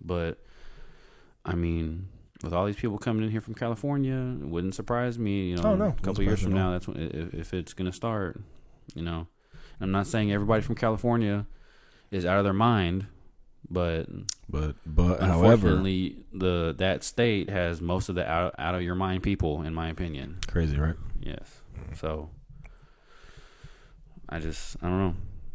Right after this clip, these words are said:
Speaker 1: And to think about how all this started, like,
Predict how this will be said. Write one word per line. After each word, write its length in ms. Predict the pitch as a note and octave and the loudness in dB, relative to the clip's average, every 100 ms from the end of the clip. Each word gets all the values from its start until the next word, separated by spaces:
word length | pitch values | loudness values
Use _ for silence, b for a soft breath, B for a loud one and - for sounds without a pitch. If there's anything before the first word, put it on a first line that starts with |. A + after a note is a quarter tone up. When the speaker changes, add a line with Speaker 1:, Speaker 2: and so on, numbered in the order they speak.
| - - | -12 -4
Speaker 1:
And 640 | G2 G2+ G2+ G2 G2 - - - - - | 0 2 2 0 0 -4 -12 -18 -18 -4
to 80 | G2 | -2
think 260 | A#2 A#2+ | 2 2
about 440 | A2 A2 G2+ E2 - - - | 4 4 6 2 -4 -16 -10
how 200 | G2 G#2+ | 0 2
all 180 | F#2 F#2 | 4 4
this 180 | E2+ F#2 | 2 0
started, 580 | - F#2 F#2+ F2 E2 E2+ - | 2 6 6 6 2 -4 -8
like, 280 | F2+ D#2+ D#2 | -4 -2 -4